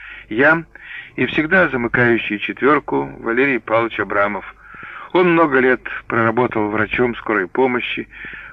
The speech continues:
Валера в дальнейшем также стал искусным поваром.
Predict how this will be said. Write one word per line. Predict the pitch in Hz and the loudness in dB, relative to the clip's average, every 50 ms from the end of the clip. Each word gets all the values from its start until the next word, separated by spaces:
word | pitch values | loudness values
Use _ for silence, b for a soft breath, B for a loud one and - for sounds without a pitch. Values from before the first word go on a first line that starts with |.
| B | B
Валера | - 120 135 151 165 165 143 131 110 117 - - | -2 2 2 4 4 4 4 2 0 -2 -12 -12
в | - 117 104 | -14 -12 -2
дальнейшем | 110 117 113 113 123 127 123 - - 117 113 107 | 0 0 2 2 2 0 0 0 -2 -6 -6 -4
также | - - - - 127 123 131 | 0 0 2 2 0 -4 -6
стал | - - - 123 123 123 117 - | -8 -4 -2 0 0 0 0 -4
искусным | - 120 - - - 117 107 - - 110 107 104 | -8 -10 -12 -6 -4 -6 -4 -4 -4 -6 -6 -4
поваром. | - 104 101 101 101 101 101 101 | -4 -4 -2 -2 -2 -4 -4 -6